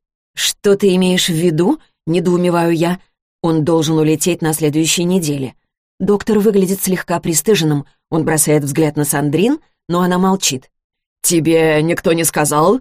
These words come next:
спрашивает он. "Я уезжаю сегодня". Я тупо смотрю на него, не понимая. "Он уезжает?" Рафаэлло должен был провести следующую неделю, передавая мне рабочее место, помогая мне освоиться.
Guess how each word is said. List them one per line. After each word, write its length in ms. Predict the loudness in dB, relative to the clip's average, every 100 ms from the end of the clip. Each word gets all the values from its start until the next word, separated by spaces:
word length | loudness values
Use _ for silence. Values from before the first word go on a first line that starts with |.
| -4
спрашивает 600 | -4 -2 0 2 2 2
он. 180 | 0 -2 _ _ _
"Я 300 | -4 0 2
уезжаю 460 | 2 2 2 2 2
сегодня". 500 | 2 2 2 0 -4 _ _ _ _ -8
Я 160 | -8
тупо 340 | -4 -4 -2 -2
смотрю 440 | -2 -4 -2 -2
на 40 |
него, 240 | -2 -4 -4
не 100 | -2
понимая. 560 | 0 2 2 0 -2 _ _ _ _ -2
"Он 480 | 2 2 0 -4 _
уезжает?" 840 | -4 0 0 0 -2 -2 -2 -4 -10 _ _ _ _
Рафаэлло 640 | -4 -2 0 0 2 0 0
должен 380 | 0 -2 -2
был 140 | -2 -2
провести 440 | -2 -2 -2 -4
следующую 640 | -2 0 2 0 0 -2 -2
неделю, 460 | 0 2 2 0 _ _ -4
передавая 460 | -2 0 0 0 2
мне 200 | 0 0
рабочее 460 | 0 0 0 2
место, 400 | 2 2 0 -4 -8 _ -2
помогая 460 | 0 2 2 2
мне 200 | 2 2
освоиться. 680 | 2 2 2 2 2 -2 -4